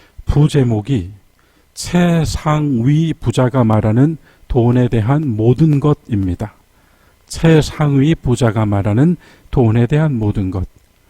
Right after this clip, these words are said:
저자는 자신을 소개하면서 가난의 가장 밑바닥부터 오늘 최상의 위치까지 올라왔다.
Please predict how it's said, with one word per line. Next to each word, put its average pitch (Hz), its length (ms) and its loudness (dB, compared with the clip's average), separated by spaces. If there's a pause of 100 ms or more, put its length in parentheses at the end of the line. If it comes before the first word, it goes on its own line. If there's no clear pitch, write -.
(360)
저자는 160 460 2
자신을 147 440 -4
소개하면서 131 1000 -6 (760)
가난의 135 800 0
가장 143 540 -2
밑바닥부터 147 960 -4 (480)
오늘 160 500 2
최상의 156 720 -2
위치까지 127 560 -4
올라왔다. 95 720 -4